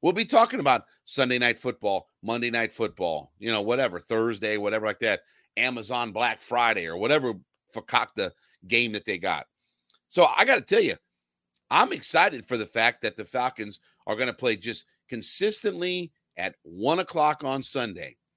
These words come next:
You know, London will be a morning game. The Arizona, uh, game will be a four o'clock game. But other than that, you're consistently gonna go through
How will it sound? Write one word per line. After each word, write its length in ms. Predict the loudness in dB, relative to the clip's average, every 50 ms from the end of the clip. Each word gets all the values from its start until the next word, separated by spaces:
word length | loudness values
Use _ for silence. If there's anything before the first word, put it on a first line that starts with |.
| _ _ _ _ _ _ _ _
You 100 | -6 -4
know, 180 | -2 -2 -2 -4
London 380 | -6 -2 0 0 0 2 0 0
will 80 | 0 0
be 240 | -2 0 0 0
a 60 | 0 0
morning 360 | -2 -2 -2 -2 -2 -4 -4
game. 400 | -4 -4 -4 -2 -4 -6 -8 -10 _ _ _ _ _ _ _ _ _ _ _ _ _ _ _ _ _ _ _ _ _ -8
The 180 | -6 -4 0 2
Arizona, 540 | 2 4 2 2 0 -2 -2 0 -2 -2 -4 _ _ _ _ _ _ _ _
uh, 220 | 2 2 4 2 2
game 360 | 0 0 0 2 2 0 -2
will 120 | -4 -4
be 220 | -4 -4 -2 -2 -2
a 60 | -2
four 260 | -2 0 0 2 0
o'clock 380 | 0 0 -2 -2 -2 -2 -2 -4
game. 340 | -4 -4 -4 -4 -6 -8 -10 _ _ _ _ _ _
But 140 | -2 -2 0
other 240 | 2 2 4 4 4
than 160 | 4 2 -2
that, 320 | -2 -2 -2 -2 -4 -6 -8 _ _
you're 140 | -10 -10 -10
consistently 840 | -8 -10 -6 -2 -2 0 0 0 0 -2 -2 -4 -4 -4 -4 -4 -4
gonna 200 | -4 -4 -4 -4
go 200 | -2 -2 -2 -4
through 460 | -4 -6 -4 -4 -2 -2 -4 -6 -8